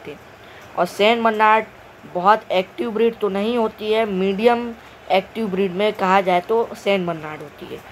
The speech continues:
और सैन बर्नार्ड बहुत familiar dog होती है। यदि आपके घर में बच्चे हैं, तो उनके साथ ये बहुत अच्छे से खेलने और घुल मिल मिलने वाली breed होती है। और सैन बर्नार्ड को यदि आप अकेले में छोड़ देंगे और इन्हें प्यार नहीं देंगे,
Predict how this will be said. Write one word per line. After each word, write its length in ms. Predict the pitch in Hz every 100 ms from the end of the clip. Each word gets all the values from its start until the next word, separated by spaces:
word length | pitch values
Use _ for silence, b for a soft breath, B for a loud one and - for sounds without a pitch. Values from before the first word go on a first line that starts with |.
| B B
और 80 | 170
सैन 340 | - 196 208
बर्नार्ड 380 | 214 208 208 190
बहुत 200 | 170 180
familiar 500 | 185 190 180 180 208
dog 240 | 202 208 202
होती 280 | 196 -
है। 200 | 208 208 202 B B -
यदि 260 | 185 202 220
आपके 280 | 208 202
घर 240 | 190 190 202
में 180 | 202 190
बच्चे 400 | 180 - 220 214
हैं, 200 | 214 -
तो 80 | 208
उनके 240 | 185 208
साथ 220 | 208 185 190
ये 60 | 220
बहुत 380 | 175 175 202
अच्छे 240 | 196 - 190
से 140 | 196
खेलने 520 | 208 - 185 190 226 226 B B
और 80 | 180
घुल 320 | 180 190 226
मिल 180 | 208 208
मिलने 320 | 196 185 185
वाली 240 | 185 170 190
breed 300 | 190 185 170
होती 340 | 160 - 156
है। 100 | 147 - B B B B
और 60 | 170
सैन 340 | - 196 220
बर्नार्ड 360 | 220 214 214 208
को 100 | 208
यदि 300 | 196 196 214
आप 180 | 202 196
अकेले 340 | 185 196 214
में 100 | 214
छोड़ 300 | 214 - 202
देंगे 380 | 196 196 196 202 B B -
और 60 | 190
इन्हें 220 | 196 196
प्यार 320 | 196 190 208
नहीं 220 | 202 220
देंगे, 420 | 202 196 190 202